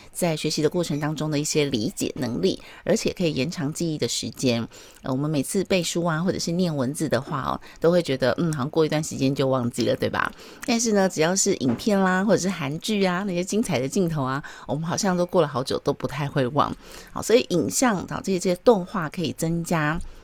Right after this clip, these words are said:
呃，我们观赏的趣味性，而且最重要的是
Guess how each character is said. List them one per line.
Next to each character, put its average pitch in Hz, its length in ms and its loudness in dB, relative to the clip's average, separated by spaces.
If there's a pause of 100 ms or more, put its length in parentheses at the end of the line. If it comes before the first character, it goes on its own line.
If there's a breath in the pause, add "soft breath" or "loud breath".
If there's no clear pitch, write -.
(120 loud breath)
呃， - 340 -6
我 135 80 -2
们 143 100 -2
观 196 180 2
赏 147 160 -2
的 113 100 -2
趣 - 200 -2
味 147 160 0
性， 147 340 0
而 143 140 2
且 165 180 0
最 170 160 0
重 175 160 -2
要 165 100 0
的 143 100 -2
是 151 200 -2